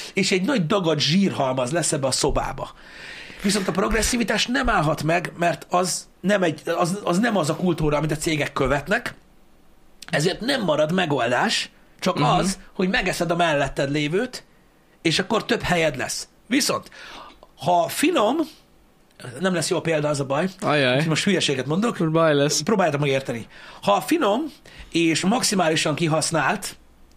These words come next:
Speaker 1: az elfagyasztott másik kövér ember, akkor azzal az a probléma, hogy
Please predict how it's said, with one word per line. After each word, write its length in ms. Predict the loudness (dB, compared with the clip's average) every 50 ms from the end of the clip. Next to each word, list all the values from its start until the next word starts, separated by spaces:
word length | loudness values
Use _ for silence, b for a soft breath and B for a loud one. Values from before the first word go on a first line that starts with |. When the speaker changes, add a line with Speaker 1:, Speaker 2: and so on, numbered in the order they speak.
| -6 -2
Speaker 1:
az 180 | 0 2 4
elfagyasztott 720 | 4 2 2 2 0 2 2 0 0 0 -2 -2 -2 -2
másik 340 | 0 0 0 2 0 -2 0
kövér 280 | -2 -2 0 0 0 0
ember, 420 | 0 0 0 0 0 0 -2 -6 B B B B B B B B B B B
akkor 240 | -2 -2 0 2 0
azzal 240 | 2 2 0 0 0 2
az 160 | 0 2 2
a 60 | 0
probléma, 580 | 0 0 -2 0 0 -2 -2 -2 -4 -4 -4 -6 B B B B B B
hogy 160 | -4 -4